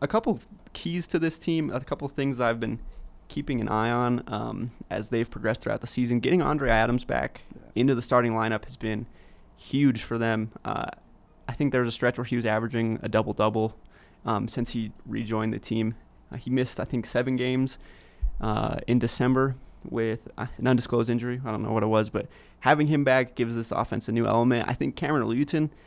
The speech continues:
Speaker 1: has played very well over the last few games. Uh, I think there's kind of a sneaky chance he can make first team All Big Sky if he really closes the season strong here. Um, but at the same time, those Thursday night games have become almost like a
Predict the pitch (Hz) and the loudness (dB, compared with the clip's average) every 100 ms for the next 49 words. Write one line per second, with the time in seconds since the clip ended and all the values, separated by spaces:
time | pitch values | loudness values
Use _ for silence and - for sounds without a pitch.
0 | - - - 120 - 131 113 107 120 123 | -20 -14 -8 -6 -2 -2 0 0 2 2
1 | 107 120 120 127 127 - 113 117 117 113 | 2 4 4 4 -2 -2 2 4 4 4
2 | 120 - 123 120 120 123 120 - - - | 2 -2 -2 0 2 0 -2 -8 -20 -20
3 | - - - - - 131 - - _ - | -16 -8 -6 -6 -8 -12 -16 -20 _ -6
4 | - 160 240 151 135 147 139 117 143 143 | -2 0 2 2 2 2 2 0 -2 -2
5 | 131 123 120 123 120 117 - 123 - 120 | -2 -2 -2 -2 0 0 0 -4 -2 0
6 | 117 117 113 - - 117 113 - 117 110 | 2 2 0 -4 2 2 2 0 -2 -2
7 | 117 - - - - 135 120 - 117 113 | -6 -14 -20 -10 4 6 6 6 4 4
8 | 107 104 - 117 113 - 123 117 117 131 | 0 -4 -2 0 0 0 2 2 2 0
9 | 113 113 - - - - 104 104 - 127 | 0 -2 -8 -20 -20 -8 -4 -4 -4 -8
10 | - - - 170 170 - - - _ - | -10 -20 0 2 2 -2 -10 -20 _ -20
11 | - - - 135 147 135 147 131 120 - | -20 -8 -6 0 0 2 2 2 0 -2
12 | 110 107 - - - - 110 123 - 156 | -10 -16 -20 -20 -20 -4 0 2 4 4
13 | 135 120 117 117 117 117 107 - 107 107 | 4 2 2 2 2 0 -4 -10 -10 -6
14 | 127 117 113 - 117 123 117 113 107 95 | -4 -2 -4 -2 -2 0 -2 -4 -2 -4
15 | - | -4